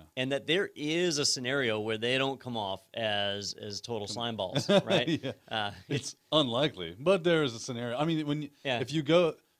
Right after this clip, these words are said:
Speaker 2: if you go to Equifax and they say, "Oh, yes, we've had a data breach," and you try to get to this page that they've set up for people to check and see, "Have I been affected?"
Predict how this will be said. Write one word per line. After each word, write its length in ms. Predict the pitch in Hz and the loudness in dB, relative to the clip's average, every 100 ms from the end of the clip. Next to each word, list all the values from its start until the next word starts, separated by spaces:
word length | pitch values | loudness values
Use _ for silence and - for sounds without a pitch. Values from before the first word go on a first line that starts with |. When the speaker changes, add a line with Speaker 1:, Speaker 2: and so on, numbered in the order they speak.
| - | -12
Speaker 2:
if 80 | 110 | -10
you 80 | |
go 300 | 123 127 147 | 0 4 4
to 300 | 160 - 151 | 2 2 2
Equifax 580 | 147 147 139 - 123 120 | 4 2 0 -2 -2 0
and 100 | 139 | -6
they 20 | |
say, 100 | 123 | -4
"Oh, 180 | 165 220 | -2 0
yes, 260 | 208 185 180 | 0 -2 -4
we've 140 | 180 | -6
had 120 | 131 135 | -4 -6
a 40 | |
data 260 | 127 113 113 | -4 -4 -4
breach," 500 | 107 110 110 - - _ _ _ | -6 -4 -4 -8 -14 _ _ _
and 120 | 117 113 | -8 -8
you 60 | |
try 320 | 107 127 123 139 | -8 -4 -4 -4
to 80 | |
get 160 | 120 120 | -6 -10
to 60 | 117 | -10
this 200 | 101 - | -12 -12
page 280 | - 117 107 | -8 -8 -8
that 100 | 95 | -10
they've 160 | 98 | -10
set 180 | - 98 | -8 -8
up 140 | 98 - | -10 -12
for 140 | 95 | -16
people 280 | - 110 104 | -12 -12 -12
to 60 | 90 | -14
check 420 | - - 165 - | -14 -10 -10 -10
and 80 | 101 | -14
see, 280 | - 180 120 _ _ | -10 -8 -10 _ _
"Have 280 | - 180 170 | -8 -4 -2
I 140 | 170 | -2
been 160 | 151 147 | -4 -6
affected?" 720 | - _ 180 - 113 92 98 | -8 _ -14 -10 -8 -8 -10